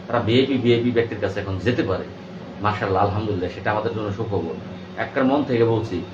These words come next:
তারা ভালো কোনো কিছু যদি পাঁচটা হাজার টাকা বেতন বাড়িয়ে নিয়ে আসতো, গ্রাম পুলিশ বাইসে যেত। মন খুলে দোয়া করতাম যে এখানে তারা গেছে, দুই হাজার টাকা বেতন বাড়তি নিয়ে আসছে।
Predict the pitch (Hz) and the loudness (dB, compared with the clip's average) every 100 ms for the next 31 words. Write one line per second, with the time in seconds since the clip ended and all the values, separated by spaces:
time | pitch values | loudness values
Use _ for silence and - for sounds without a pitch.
0 | - - - 117 117 117 - 104 117 117 | -14 -14 -2 2 4 2 2 2 4 2
1 | 107 104 98 87 90 - 95 98 127 123 | 0 -2 -2 -6 -6 -12 -8 -2 -2 0
2 | 139 135 139 139 135 127 120 123 110 104 | 0 0 2 -2 0 2 2 2 2 2
3 | 95 95 98 87 - - 80 - - - | 2 2 2 0 -4 -10 -12 -12 -14 -14
4 | - - - - - - - - - - | -14 -14 -14 -14 -14 -14 -14 -12 -14 -8
5 | 98 117 113 104 101 95 107 127 98 82 | -2 0 0 0 0 0 0 2 0 0
6 | - - - - - - 90 127 160 98 | -6 -12 -12 -14 -14 -8 2 4 4 2
7 | 123 110 120 117 104 90 95 92 92 - | 4 6 6 6 4 2 -2 0 0 -2
8 | - - 95 110 107 95 - - 98 95 | -10 -8 -6 -2 0 -2 -2 -2 2 2
9 | 82 90 95 107 - 104 - - - - | 2 -2 -4 -4 0 -2 -2 -10 -14 -14
10 | - - - 110 107 104 113 107 104 117 | -14 -10 -2 0 2 2 2 2 0 0
11 | 104 95 95 - 101 95 87 - - | 0 2 2 -2 -2 0 0 -4 -8